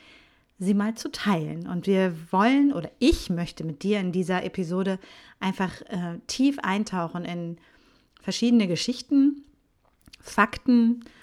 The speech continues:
und auch Sagen, die existierten, bevor die Kirche im Jahr zweithundertdreiundsiebzig nach Christus sich überlegt hat, dass es doch total gut wäre,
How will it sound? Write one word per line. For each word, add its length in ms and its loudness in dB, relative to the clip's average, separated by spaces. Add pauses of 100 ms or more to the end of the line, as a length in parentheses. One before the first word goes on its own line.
(260)
und 460 0
auch 240 0
Sagen, 840 0 (300)
die 440 -4
existierten, 800 -6
bevor 500 -2
die 120 0
Kirche 680 0 (640)
im 220 4
Jahr 560 4
zweithundertdreiundsiebzig 2500 -2
nach 380 -4
Christus 760 -10 (520)
sich 140 -6
überlegt 540 -4
hat, 280 -10
dass 140 -4
es 140 -10
doch 160 -8
total 420 -8
gut 360 -6
wäre, 420 -4